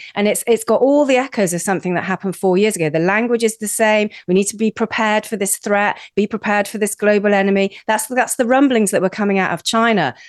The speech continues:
four years ago. There's something happening in the world. We need to be prepared. It's exactly the same now. And I think this is a, a, a much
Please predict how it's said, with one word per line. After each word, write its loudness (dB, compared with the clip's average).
four 2
years 4
ago. -2
There's -2
something 0
happening -2
in 2
the 2
world. 2
We 0
need 2
to -8
be 2
prepared. -2
It's -4
exactly -4
the -2
same 2
now. 0
And 0
I 0
think -4
this -2
is -4
a, 4
a, -2
a 2
much 0